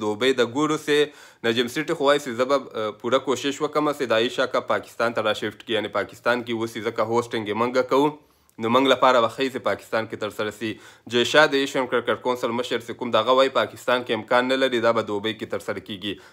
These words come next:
سبا ته د یکشنبې په ورځ باندې څلورم فبروري باندې به که خیري مهمه غونډه په بحرین کې اوسي، هلته به د ایشا کپ ځای معلوم سي، فیصله به یې وسي. څنګه چې فیصله راغله، ډایرکټ به زه تاسو ته په کرکټ افغان سټایل یوټیوب چینل کې خبر درکړم او دغه فیسبوک کې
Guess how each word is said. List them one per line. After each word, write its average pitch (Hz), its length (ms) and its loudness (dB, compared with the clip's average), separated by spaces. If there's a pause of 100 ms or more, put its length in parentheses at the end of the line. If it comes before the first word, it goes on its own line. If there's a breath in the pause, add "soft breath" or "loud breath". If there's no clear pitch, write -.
(160)
سبا 151 240 6
ته 151 160 0
د 147 60 6
یکشنبې 143 420 -2
په 127 80 2
ورځ 123 260 0
باندې 123 220 -2
څلورم 113 400 -2
فبروري 110 420 0
باندې 117 220 4
به 113 80 -8
که 107 160 -4
خیري 113 320 -2
مهمه 135 400 0
غونډه 123 200 2 (120)
په 135 720 0
بحرین 123 400 4
کې 123 160 0
اوسي، 143 180 2
هلته 117 220 2
به 110 100 -2
د 120 80 -2
ایشا 120 300 -2
کپ 110 180 -6
ځای 123 220 4
معلوم 123 260 -2
سي، 123 160 -6
فیصله 110 400 -2
به 113 80 0
یې 113 80 -4
وسي. 135 580 -4 (140)
څنګه 151 240 2
چې 139 160 -2
فیصله 117 420 2
راغله، 120 320 2
ډایرکټ 107 300 0
به 104 100 -4
زه 107 160 -4
تاسو 110 180 -2
ته 107 140 -6
په 107 160 -4
کرکټ 131 380 0
افغان 117 260 2
سټایل 113 240 -2
یوټیوب 113 260 -10
چینل 123 300 -2
کې - 160 -10
خبر 135 240 0
درکړم 139 320 0
او - 80 2
دغه 107 240 0
فیسبوک 104 320 -4
کې 123 80 -4